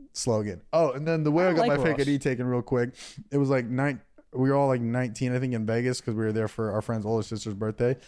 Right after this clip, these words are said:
Speaker 1: And so, like, all of us went out with our fake I Ds to go get food.
Speaker 2: Yep.
Speaker 1: And we all <laughs> had the same, like, Florida shitty I Ds.
Speaker 2: Yeah.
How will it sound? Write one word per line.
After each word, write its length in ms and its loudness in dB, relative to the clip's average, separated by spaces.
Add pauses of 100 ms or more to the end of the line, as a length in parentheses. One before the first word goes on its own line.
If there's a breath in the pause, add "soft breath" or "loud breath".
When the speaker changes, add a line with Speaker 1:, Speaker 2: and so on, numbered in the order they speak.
(140 loud breath)
Speaker 1:
And 240 -4
so, 140 0
like, 280 -2
all 160 2
of 120 -2
us 120 -2
went 140 -2
out 100 -2
with 120 -4
our 80 0
fake 240 -4
I 60 -2
Ds 240 -2
to 80 -8
go 140 -2
get 200 -4
food. 440 -4 (300 soft breath)
Speaker 2:
Yep. 240 -8
Speaker 1:
And 100 -2
we 140 -2 (160)
all 420 2
<laughs> 60 0
had 340 0
the 140 2
same, 400 0
like, 140 0 (320 soft breath)
Florida 540 0
shitty 440 0
I 200 2
Ds. 400 0
Speaker 2:
Yeah. 240 -4